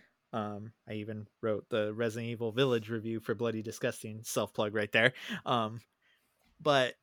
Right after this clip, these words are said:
yeah, so it, it kinda started kinda around the same era. I got a Nintendo sixty-four, and, like, one of the first games I got for it was Resident Evil two.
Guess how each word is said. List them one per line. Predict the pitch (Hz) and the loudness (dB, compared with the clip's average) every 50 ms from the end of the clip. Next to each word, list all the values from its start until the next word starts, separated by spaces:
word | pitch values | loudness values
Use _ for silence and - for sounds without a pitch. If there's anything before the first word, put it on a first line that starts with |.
| _ _ - | _ _ 2
yeah, | 165 175 202 202 180 156 | 8 10 12 12 12 10
so | 131 - - 170 165 151 | 10 8 8 8 8 8
it, | 139 139 - _ | 8 6 2 _
it | - 143 - | -8 -4 -2
kinda | - 214 220 214 | 0 2 2 0
started | - - - 165 143 127 127 131 131 120 - _ _ _ _ _ - | 0 2 6 8 8 8 6 4 2 0 -2 _ _ _ _ _ -2
kinda | - - 180 196 254 262 | 4 6 6 6 6 4
around | 208 139 135 131 120 | 4 4 4 2 2
the | 110 | -2
same | - - 147 135 123 117 120 - | -2 -2 -2 -2 -2 -4 -6 -6
era. | - 113 113 113 107 104 107 110 - - _ - | -4 -2 0 0 0 -2 -4 -6 -10 -12 _ -6
I | 113 | -2
got | 123 120 120 120 | 0 0 0 -2
a | 117 | -4
Nintendo | 113 113 113 113 - - 123 120 113 - | -6 -6 -8 -8 -6 -6 -2 -2 -2 -2
sixty-four, | - 117 107 - 120 - - - 110 110 107 104 | -4 -10 -10 -10 -12 -10 -8 -4 -4 -2 -4 -4
and, | 104 107 | -6 -8
like, | 101 107 - - | -10 -12 -10 -8
one | 120 135 | -8 -8
of | 120 | -8
the | 110 107 - - - - | -10 -12 -20 -20 -8 -2
first | 139 127 123 117 - - | 0 2 2 0 -2 -4
games | 120 117 117 120 - | -6 -6 -6 -6 -6
I | 110 95 | -6 -6
got | - 107 98 104 - - | -4 -2 -4 -4 -4 -2
for | 120 120 | -2 0
it | 120 123 - - | 2 0 0 0
was | 117 113 110 110 110 101 101 - - | 0 0 2 2 0 -2 -4 -6 -4
Resident | 127 123 120 110 120 117 117 117 120 | -2 0 0 -2 -4 -6 -6 -6 -6
Evil | 120 113 110 107 104 | -6 -6 -6 -6 -8
two. | - - - 135 127 110 95 98 117 | -8 -4 -2 0 0 0 -2 -6 -14